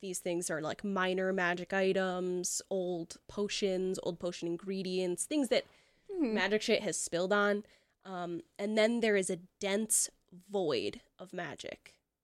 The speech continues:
Speaker 1: around this box. This box seems to be irradiating an anti-magic.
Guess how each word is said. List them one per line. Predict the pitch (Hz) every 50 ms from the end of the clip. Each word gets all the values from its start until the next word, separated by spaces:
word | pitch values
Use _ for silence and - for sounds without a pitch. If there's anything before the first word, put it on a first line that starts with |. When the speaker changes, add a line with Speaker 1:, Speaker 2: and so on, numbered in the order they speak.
| _ -
Speaker 1:
around | 190 185 185 165 147 165
this | 160 - - 196
box. | - - 67 60 - - - -
This | 185 185
box | - 208 196 190 - -
seems | - - 196 196 196 - -
to | - 180
be | 196 185 180
irradiating | 180 180 185 190 190 185 190 185 180 180 175 165
an | 165 165 _ _ _ _ _ -
anti-magic. | 220 214 208 214 202 - 208 185 180 175 175 175 175 170 156 156 - 165 - - - _ -